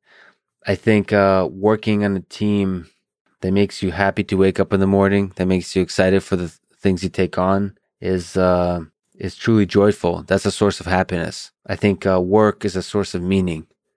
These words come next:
As you get closer and closer to the selection of the actual candidates, it becomes harder and harder. There's a lot of subjective decisions you have to figure out. You have to test people. You have to see how well they work, both personality, s-,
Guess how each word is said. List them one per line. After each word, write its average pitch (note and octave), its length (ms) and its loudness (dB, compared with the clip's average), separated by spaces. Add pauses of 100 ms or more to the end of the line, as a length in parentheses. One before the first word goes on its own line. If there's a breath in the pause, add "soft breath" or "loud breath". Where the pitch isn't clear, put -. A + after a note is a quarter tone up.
(160)
As F#2+ 140 2
you G2+ 60 0
get G#2+ 180 4
closer A#2 360 0
and G2 80 0
closer A2 300 0
to G2 60 4
the F2+ 120 -4
selection G2+ 480 2
of F2+ 160 0
the E2+ 200 -8 (160)
actual G2 440 0
candidates, F#2 680 0
it E2+ 80 -8
becomes E2+ 340 -6
harder G2 300 0
and F2 100 -6
harder. F2+ 500 -4 (420 soft breath)
There's F2 140 -6
a F2+ 80 0
lot F#2 240 2
of F2 60 -4
subjective F2+ 500 -2
decisions F2+ 540 -2
you F#2 60 0
have E2 100 -6
to - 80 -14
figure F#2 340 -2
out. F2+ 240 2
You F#2 60 0
have E2 80 -6
to - 80 -10
test - 360 -4
people. F2 320 -4
You F2 80 0
have F2+ 140 -2
to F2 80 -8
see - 220 -4
how F2+ 180 -2
well F2+ 160 2
they F2 120 2
work, F#2 400 0 (440 loud breath)
both - 240 -8
personality, F2+ 920 0
s-, - 200 -18